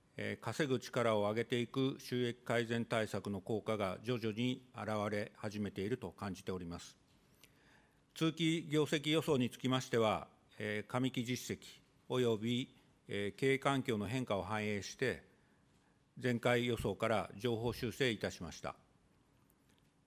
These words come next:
売上収益は五兆六千億円、営業利益は前回予想から七百億、七百億円の上方修正となる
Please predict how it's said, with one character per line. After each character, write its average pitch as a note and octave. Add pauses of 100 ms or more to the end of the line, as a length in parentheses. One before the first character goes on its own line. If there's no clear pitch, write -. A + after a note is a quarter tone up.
(200)
売 D3
上 D3
収 C#3+
益 A2+
は A#2+ (260)
五 B2+
兆 G2+ (160)
六 G#2+
千 G#2+
億 G2+
円、 C#2+ (1120)
営 C#3+
業 C#3+ (220)
利 C3
益 A2
は A2+ (240)
前 C3+
回 C3
予 C3+
想 A2
か A2+
ら F#2
七 A#2+
百 C#3
億、 C#3 (200)
七 B2
百 C#3
億 B2+
円 G#2+
の D3
上 A2+
方 G#2+
修 G#2+
正 G2
と F#2+
な A#2
る F#2